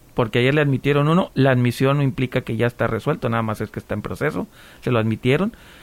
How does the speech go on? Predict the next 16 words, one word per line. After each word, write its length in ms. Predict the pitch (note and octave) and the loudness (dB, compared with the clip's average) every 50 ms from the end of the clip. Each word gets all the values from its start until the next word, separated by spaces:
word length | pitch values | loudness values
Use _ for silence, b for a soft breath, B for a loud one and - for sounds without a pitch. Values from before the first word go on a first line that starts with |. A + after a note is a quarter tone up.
| B B B B B B | B B B B B B
eh, 360 | - B2 B2 B2 A#2+ A#2+ A#2+ - | 0 0 2 2 2 2 0 0
pero 160 | - C3+ B2+ C3+ | 0 2 2 4
la 120 | C3 B2+ | 2 2
resolución 500 | C3 C3+ A#2+ C3+ B2+ B2+ A#2+ - D#3+ D#3+ | 2 2 2 2 2 2 2 2 2 2
vamos 260 | D#3 D#3 E3+ E3 E3 | 4 4 2 2 2
a 60 | D3 | 2
ver 120 | B2+ C3+ C3+ | 2 2 2
si 80 | - | 0
alcanza 380 | D3 C3+ - - C3+ C3+ C3 D3+ | 0 0 0 0 0 2 2 2
a 20 | |
llegar 240 | D3 C#3 B2+ B2 B2 | 2 2 2 2 0
para 220 | - C#3+ C3 A#2 G#2+ | 0 0 0 0 0
no 100 | G#2+ A2+ | -2 -2
ser 140 | A#2 A2+ | -4 -4
sustitu-, 420 | B2 B2+ B2 - - - - - - - B2 G#2 | -4 -4 -6 -8 -6 -4 -4 -4 -4 -4 -6 -4
sustituido. 680 | - C3 A#2 - C3 C3 - D3+ C#3+ C#3 D3+ - | -4 -4 -4 -2 -2 0 2 2 4 4 2 2